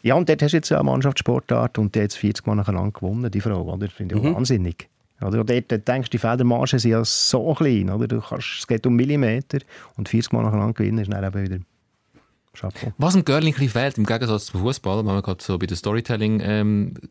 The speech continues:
Speaker 3: Kapazität oder, oder, oder Fähigkeit sind, Bösewicht.
Speaker 2: Im
Speaker 1: Mhm.
Speaker 2: Girling hat's das nicht?
Speaker 3: Ja, pf, nein.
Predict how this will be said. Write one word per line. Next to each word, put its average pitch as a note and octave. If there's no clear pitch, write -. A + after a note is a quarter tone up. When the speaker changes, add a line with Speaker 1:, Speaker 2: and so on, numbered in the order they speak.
Speaker 3:
Kapazität A2
oder, G2
oder, -
oder G2
Fähigkeit G#2+
sind, G#2+
Bösewicht. -
Speaker 2:
Im A#2+
Speaker 1:
Mhm. F#2+
Speaker 2:
Girling E3
hat's C#3+
das C3
nicht? E3
Speaker 3:
Ja, E2+
pf, -
nein. D2+